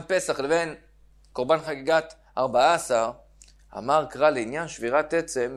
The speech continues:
"ועצם לא תשברו בו", בקורבן פסח אולי, דווקא בו, ולא בחגיגה,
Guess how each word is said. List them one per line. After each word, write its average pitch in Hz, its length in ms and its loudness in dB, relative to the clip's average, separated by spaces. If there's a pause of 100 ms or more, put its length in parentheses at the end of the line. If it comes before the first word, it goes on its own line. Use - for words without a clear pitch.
"ועצם 170 920 0
לא 160 400 6
תשברו 139 920 2 (180)
בו", 262 440 10 (420)
בקורבן 185 440 2 (100)
פסח 247 440 4
אולי, 135 360 -4 (280)
דווקא 196 340 2
בו, 147 800 0 (360)
ולא 127 280 0
בחגיגה, 214 680 2